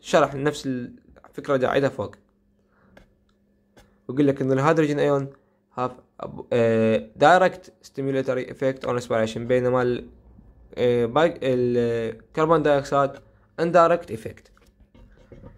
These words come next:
هنا يقول لك: "Why does the blood carbon dioxide have more potent effect in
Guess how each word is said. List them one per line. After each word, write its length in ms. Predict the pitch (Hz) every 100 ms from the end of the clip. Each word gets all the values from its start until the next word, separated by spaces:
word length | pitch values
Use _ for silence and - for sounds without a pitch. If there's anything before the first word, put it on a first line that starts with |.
| - - - _ _ _ _ _ _ _ - - - - _ _ _ -
هنا 580 | 160 180 185 185 185 180 - _ _ - _
يقول 260 | - 143 156
لك: 160 | 156 -
"Why 340 | 151 185 175
does 160 | 165 160
the 140 | -
blood 380 | 143 151 151 - _ _ -
carbon 420 | 135 131 131 143
dioxide 540 | 127 131 139 139 147 131
have 280 | 127 127 135
more 320 | 143 170 151
potent 720 | 139 139 139 139 139 135 - -
effect 440 | 135 143 135 135 - _ _ _ _ _ _
in 120 | -